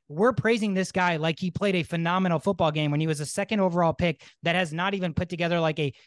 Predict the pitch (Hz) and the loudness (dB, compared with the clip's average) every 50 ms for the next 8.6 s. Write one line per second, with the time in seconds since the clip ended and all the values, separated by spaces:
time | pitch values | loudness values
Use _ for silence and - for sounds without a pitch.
0 | _ _ - - 233 226 - - 226 214 202 202 196 185 - - 180 190 175 170 | _ _ -6 -4 -4 -4 -2 -2 0 2 2 2 0 0 -2 0 0 2 2 0
1 | 156 - 185 175 - 180 165 160 165 165 156 160 147 135 - 151 139 127 117 113 | 0 -2 -2 0 2 2 2 2 0 -2 -2 -2 -4 -4 -4 -4 -6 -6 -6 -6
2 | 143 165 - - 220 220 - 240 240 240 220 170 - - - 180 165 202 196 185 | -6 -6 -2 -2 -4 -2 0 2 0 0 0 -2 -12 -6 -6 -6 -4 -2 -6 -6
3 | - - 202 214 - - 202 202 190 175 175 - 175 175 165 165 - - 143 175 | -2 0 0 0 2 0 -2 -2 -2 -2 -4 -2 -4 -4 -4 -6 -10 -6 -4 -2
4 | 190 185 185 214 269 277 262 262 233 185 220 247 240 - 214 196 180 - - _ | 0 2 4 4 4 4 4 0 0 2 2 0 2 2 0 0 0 -2 -8 _
5 | _ _ 175 180 175 196 196 - - 208 208 196 190 180 175 165 160 - _ _ | _ _ -6 -2 0 0 0 0 -2 -4 -2 0 0 0 0 0 -2 -2 _ _
6 | - - 233 240 214 185 170 185 180 165 156 160 - - 151 156 151 139 156 151 | -4 -2 0 2 2 2 2 2 0 2 0 -2 -4 -4 -6 -6 -6 -4 -4 -6
7 | 143 131 117 110 - _ _ _ _ _ 160 180 190 165 175 214 190 127 107 - | -6 -6 -8 -10 -16 _ _ _ _ _ -4 -4 -2 -2 0 0 0 -2 -4 -8
8 | _ - 185 180 - 240 226 220 208 - - | _ -8 -4 0 0 0 2 0 0 -4 -8